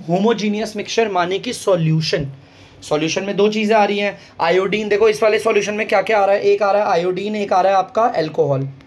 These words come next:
Iodine की क्वांटिटी कम है और alcohol की quantity ज़्यादा है। जिसकी quantity कम है वो है solute और जिसकी quantity ज़्यादा है वो है आपका solvent, और इन दोनों को मिलाकर तैयार हुआ हमारा solution। ठीक है, जैसे आप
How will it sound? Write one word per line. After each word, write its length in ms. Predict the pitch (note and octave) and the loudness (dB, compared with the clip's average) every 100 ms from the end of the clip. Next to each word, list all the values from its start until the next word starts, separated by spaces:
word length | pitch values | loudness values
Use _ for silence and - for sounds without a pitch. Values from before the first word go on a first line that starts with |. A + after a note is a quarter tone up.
| - - - - | -20 -20 -20 -4
Iodine 420 | F3 G3 G3+ A3 | 2 2 2 -2
की 120 | A3 | -4
क्वांटिटी 480 | B3 A#3 G#3+ A3+ A#3+ | -2 0 0 -4 -6
कम 260 | A#3 G#3 G#3+ | -2 0 0
है 160 | A3 | -2
और 320 | A3+ - F#3 - | 0 2 2 2
alcohol 480 | - F#3 G3+ A3+ | -2 -2 2 0
की 120 | A3+ A#3 | 0 -2
quantity 460 | A3+ G#3 G3+ A3 | -2 -2 -6 -6
ज़्यादा 320 | F3 D#3+ D3+ | 0 0 2
है। 100 | D#3+ | 0
जिसकी 320 | D3+ F#3 - B3 | 0 -6 -2 0
quantity 360 | A#3 G#3 A#3+ | -2 0 -2
कम 220 | A#3+ A3 | 0 0
है 80 | A3 | 0
वो 140 | A3 A3 | 2 2
है 120 | A3+ | 2
solute 600 | - F3 E3+ F3+ G3+ - - - - - - - - | 0 0 0 -6 -8 -10 -16 -20 -20 -20 -20 -4 -4
और 80 | |
जिसकी 340 | D3+ F3+ - B3 | -2 -4 -2 0
quantity 400 | B3 A3 A#3 A#3 | 0 0 -2 0
ज़्यादा 360 | F#3 E3+ F#3+ | 2 2 4
है 60 | A3+ | 2
वो 160 | G#3+ G#3 | 2 2
है 80 | |
आपका 300 | G#3+ G3+ - | 2 0 -2
solvent, 460 | A#3 E3+ C#3 B2+ - - - - - | -2 -2 -2 -4 -12 -18 -20 -20 -4
और 200 | - E3 | -2 0
इन 180 | G#3+ A3+ | 0 0
दोनों 320 | F#3 G3 A#3 | 0 2 2
को 100 | B3 | 2
मिलाकर 420 | B3 A3 G3+ A3 G#3+ | 2 4 2 0 0
तैयार 360 | A3 G3 G3 | -2 0 2
हुआ 140 | G3+ G3 | 2 2
हमारा 280 | F#3 E3 | 2 2
solution। 580 | A3 G3 D#3+ D3 C#3 - - - - | 2 0 0 -2 -8 -10 -18 -20 -6
ठीक 160 | G#3 C#4 | -2 -2
है, 280 | C#4 - - - - - - - - - | -4 -10 -20 -20 -20 -20 -20 -20 -18 -2
जैसे 220 | G#3+ - | 0 2
आप 200 | C4+ C4+ | 2 2